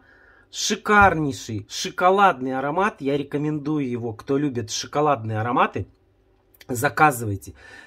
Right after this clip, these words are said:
Цена пять пятьсот, я уверен, что аромат стойкий, тем более еще и акция, можно приобрести,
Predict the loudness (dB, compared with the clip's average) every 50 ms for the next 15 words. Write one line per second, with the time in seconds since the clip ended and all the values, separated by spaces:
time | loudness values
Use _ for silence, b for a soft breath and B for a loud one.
0 | B B -4 -2 2 4 4 4 4 2 0 0 0 0 -4 -10 -10 -6 -2 0
1 | 0 0 0 2 2 2 2 0 -2 -2 -2 -4 -6 -8 -6 -4 -2 -2 0 0
2 | -2 -2 -4 -6 -10 -6 0 2 2 2 2 0 -4 -10 -10 -10 _ -12 -8 -6
3 | -2 0 0 0 0 -2 -4 -2 0 2 4 4 4 4 2 -2 -10 -6 -4 -4
4 | -2 -4 -4 -6 -6 -10 -6 -4 -6 -4 -4 -4 -6 -6 -6 -8 -8 -6 -6 -6
5 | B